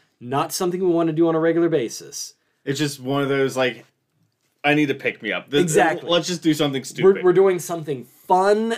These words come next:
Speaker 1: that is not designed in any way to be competitive. <laughs> We're just, we're gonna sit down for a little while, and we're just gonna have a good time.
Speaker 2: The most notable part about that game was at one point, you had, uh, the,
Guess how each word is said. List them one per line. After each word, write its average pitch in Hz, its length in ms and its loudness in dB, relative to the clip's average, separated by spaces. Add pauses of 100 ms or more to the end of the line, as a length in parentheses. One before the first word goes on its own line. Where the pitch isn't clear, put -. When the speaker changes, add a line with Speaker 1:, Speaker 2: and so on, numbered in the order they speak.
(120)
Speaker 1:
that 143 200 4
is 127 160 -4
not 160 340 -6
designed 156 480 -4
in 117 80 -8
any 185 180 0
way 202 160 6
to 170 60 2
be 156 140 -6
competitive. 127 720 -8 (100)
<laughs> - 100 -10
We're 165 200 2
just, 156 280 0 (280)
we're 131 120 -10
gonna 120 120 -8
sit 214 240 -6
down 226 280 2
for 214 120 0
a 202 40 6
little 202 140 2
while, 175 440 0 (220)
and 135 160 -2
we're 147 80 4
just 151 140 -8
gonna 165 120 -2
have 143 180 -4
a 139 40 -8
good 139 180 -2
time. 85 240 -18 (240)
Speaker 2:
The 139 80 -6
most 139 320 -2
notable 143 540 0
part 120 440 -4
about 107 540 -6 (400)
that 110 340 -4
game 95 480 -8 (520)
was 120 280 0
at 117 260 -4
one 120 280 -6
point, 110 540 -6 (180)
you 131 240 -4
had, 123 340 -2
uh, 107 360 -4
the, 101 440 -6